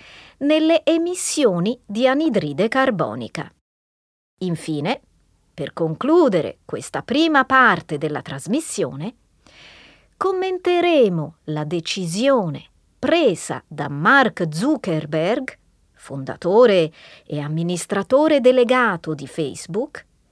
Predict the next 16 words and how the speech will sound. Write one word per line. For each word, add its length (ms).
e 120
sua 260
moglie, 560
Priscilla 560
Chen, 480
che 140
hanno 320
deciso 720
di 240
devolvere 1080
il 160
novantanove 1040
per 280
cento 580
delle 320
azioni 680